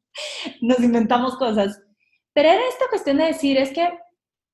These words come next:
un emprendedor para nosotros es aquella persona que sabe que no, como que no hubiera terminado de, de casar, de encajar en el mundo y en lo que hay. Y que tiene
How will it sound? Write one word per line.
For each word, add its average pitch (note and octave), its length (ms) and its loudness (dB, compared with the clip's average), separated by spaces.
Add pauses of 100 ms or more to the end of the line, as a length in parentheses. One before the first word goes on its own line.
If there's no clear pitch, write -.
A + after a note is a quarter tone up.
(260)
un E4 140 -4
emprendedor D4+ 720 2
para E4 200 0
nosotros B3+ 500 -2
es C#4+ 160 -2
aquella E4 360 -2
persona G3+ 640 -6 (200)
que A3+ 160 -2
sabe E4+ 400 0 (160)
que C#4+ 120 2
no, B3+ 460 2
como B3 220 -2
que A3+ 100 -2
no A#3+ 140 0
hubiera F#4+ 260 0
terminado B3 960 0
de, G3+ 720 0
de G3 1000 0
casar, - 680 0 (160)
de A3 180 -4
encajar A3 680 -2 (560)
en A3 340 2
el G#3 160 2
mundo C4 340 4
y C#4 60 4
en C4 60 0
lo A#3 120 -2
que F3+ 120 -4
hay. - 160 -6 (480)
Y - 80 -12
que C4+ 100 -4
tiene F4 320 -4